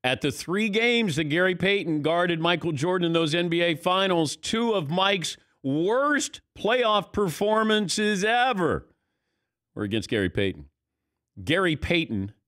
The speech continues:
deserved credit last night. Not laughing. Not laughing.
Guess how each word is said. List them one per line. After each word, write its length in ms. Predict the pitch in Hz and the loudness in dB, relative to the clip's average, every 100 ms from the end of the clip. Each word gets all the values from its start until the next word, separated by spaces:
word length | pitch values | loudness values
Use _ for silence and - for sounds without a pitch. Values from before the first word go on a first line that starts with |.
| _ _ _ 104 | _ _ _ -4
deserved 720 | 123 95 143 139 127 104 - _ _ | -2 0 0 0 -2 -4 -10 _ _
credit 680 | - - 165 160 131 - - - | -20 -4 0 2 0 -4 -12 -4
last 380 | 101 90 87 - | 0 0 -2 -2
night. 280 | 87 67 - _ - | -4 -6 -14 _ -6
Not 380 | 123 143 165 170 | -2 2 2 2
laughing. 500 | 139 123 107 80 69 _ _ _ _ _ _ _ _ _ _ 107 | 0 0 -2 -6 -8 _ _ _ _ _ _ _ _ _ _ -2
Not 240 | 110 101 | -2 0
laughing. 420 | 110 90 - 76 | 0 0 -4 -12